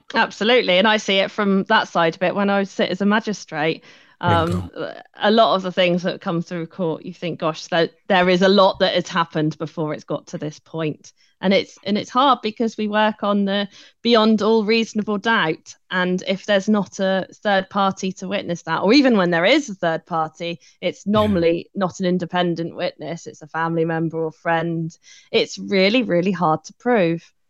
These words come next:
Speaker 1: So
Speaker 2: Yes, and, and at a cross-examination from a skillful barrister, their positions may rapidly fall apart before the bench.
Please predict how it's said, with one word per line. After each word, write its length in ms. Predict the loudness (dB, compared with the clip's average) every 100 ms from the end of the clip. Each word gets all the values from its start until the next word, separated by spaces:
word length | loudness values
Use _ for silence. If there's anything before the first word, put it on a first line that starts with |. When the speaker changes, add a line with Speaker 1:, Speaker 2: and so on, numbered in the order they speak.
| _ -2
Speaker 1:
So 160 | 2
Speaker 2:
Yes, 280 | 4 4 4
and, 120 | 4
and 180 | 6 6
at 120 | 6
a 60 | 2
cross-examination 1120 | 2 2 2 2 4 4 4 4 0 -2 -2
from 140 | 0
a 40 | 0
skillful 580 | 0 0 0 2 0 2
barrister, 680 | 2 2 0 -2 0 2
their 260 | 2 2 0
positions 600 | 0 -2 0 0 0 2
may 140 | 2
rapidly 440 | 2 0 -2 -2 -2
fall 320 | 0 2 2
apart 380 | 2 2 2 0
before 280 | -2 0 0
the 80 | 0
bench. 520 | 0 0 -2 -6